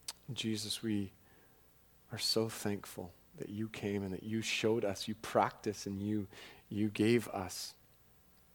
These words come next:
teaching on how to handle Sabbath and how Sabbath is not a burden, but it's a delight. And Jesus, we thank you for that. And Lord, as, as we go away from here and as we contemplate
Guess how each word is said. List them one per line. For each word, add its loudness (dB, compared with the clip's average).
teaching 0
on -4
how 4
to -4
handle 0
Sabbath 0
and -4
how 0
Sabbath 4
is -2
not 0
a -2
burden, 0
but -4
it's -8
a -4
delight. -8
And -10
Jesus, -4
we -6
thank -6
you -12
for -8
that. -2
And -8
Lord, 12
as, 0
as -6
we 4
go 10
away 2
from -2
here -2
and 0
as -6
we 0
contemplate 0